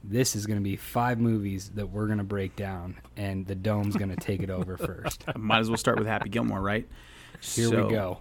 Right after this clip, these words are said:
Speaker 2: literally
Speaker 1: Is this goal regulation size or what?
Speaker 2: <laughs> Within the first fifteen minutes of this movie, i-, i-, i-, it's crazy. You, you have this,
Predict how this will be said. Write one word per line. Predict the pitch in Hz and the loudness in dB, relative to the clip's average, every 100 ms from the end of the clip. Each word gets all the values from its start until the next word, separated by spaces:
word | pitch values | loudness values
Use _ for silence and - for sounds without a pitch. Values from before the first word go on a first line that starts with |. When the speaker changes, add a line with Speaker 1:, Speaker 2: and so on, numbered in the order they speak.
| - | -4
Speaker 2:
literally | 123 131 143 170 175 139 | 0 2 4 4 4 6
Speaker 1:
Is | 117 | 4
this | - | 4
goal | 175 175 180 | 0 2 2
regulation | 185 185 185 175 - 190 | 2 2 0 0 0 0
size | 185 214 247 285 | 0 -2 -2 0
or | 349 403 | 4 10
what? | 440 523 539 494 - 254 - - 311 320 | 12 12 12 12 8 2 -2 -2 2 2
Speaker 2:
<laughs> | 247 - - | 2 -10 -6
Within | 196 196 247 247 | 4 4 6 4
the | |
first | 247 - 247 247 - | 2 6 8 8 4
fifteen | 311 - 240 208 | 0 4 4 4
minutes | 190 165 | 4 4
of | 135 | 2
this | 135 131 | 2 4
movie, | 147 135 101 - - - - - - - - | 6 6 2 -4 -14 -20 -20 -14 -12 -6 0
i-, | 135 | 0
i-, | 123 - | 0 -6
i-, | 123 - | -8 0
it's | 156 147 - | 2 2 4
crazy. | - 139 - - - - - - | 8 8 6 -10 -16 -20 -18 -10
You, | - 143 135 127 151 165 160 160 - | -8 -6 -4 2 4 4 2 -2 -4
you | 135 143 | 2 2
have | - 185 190 | 6 4 4
this, | 185 - | -2 -2